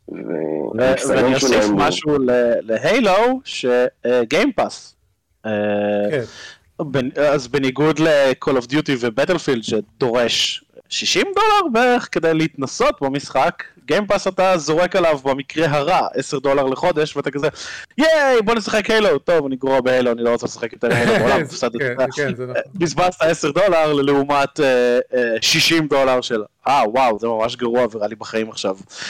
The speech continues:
Speaker 2: כן,
Speaker 1: אה,
Speaker 2: אבל רק קח, קח בחשבון שבסוף ה-B R שלהם, ה-B R של Activision הוא חינמי. זאת אומרת, אתה יכול להחליט עכשיו לשלם על ה-, על ה-Battle Pass שלהם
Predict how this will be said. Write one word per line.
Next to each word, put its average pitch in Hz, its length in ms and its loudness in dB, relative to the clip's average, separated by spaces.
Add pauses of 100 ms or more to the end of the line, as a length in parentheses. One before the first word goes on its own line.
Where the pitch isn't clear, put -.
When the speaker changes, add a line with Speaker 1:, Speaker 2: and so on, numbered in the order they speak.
(180)
Speaker 2:
כן, - 100 -2
Speaker 1:
אה, 107 360 2
Speaker 2:
אבל 107 140 2
רק 139 160 -2
קח, 131 60 -10 (180)
קח 123 200 -4
בחשבון 117 460 -2
שבסוף 117 480 -4
ה-B 104 200 -4 (280)
R 120 40 -8
שלהם, 143 640 -4
ה-B 101 440 -2
R 147 40 -8
של 95 180 -6
Activision 131 600 -2
הוא - 120 -6
חינמי. 95 380 -4 (640)
זאת - 100 -2
אומרת, 110 300 0
אתה 101 200 -2
יכול 147 480 0
להחליט 135 460 -2
עכשיו 120 300 -4
לשלם 107 840 -2 (420)
על 98 320 -2
ה-, 92 500 0 (100)
על 92 180 -2
ה-Battle 104 500 -2
Pass 139 220 0
שלהם 139 580 -2